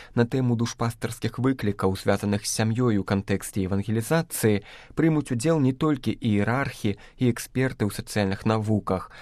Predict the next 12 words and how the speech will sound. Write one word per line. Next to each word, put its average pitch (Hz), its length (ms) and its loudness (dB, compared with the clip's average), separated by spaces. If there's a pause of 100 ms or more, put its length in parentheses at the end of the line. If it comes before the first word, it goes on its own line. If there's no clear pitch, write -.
але 101 320 -2
і 165 80 -8
сужэнскія 117 640 -2
пары. 90 560 0 (320)
Пра 123 160 2
гэта 117 240 0
паведаміў 107 560 2
у 113 160 2
інтэрв'ю 110 480 0
інтэрнэт-парталу 98 960 0
Ватыкан 104 400 0
Інсайдэр 127 600 2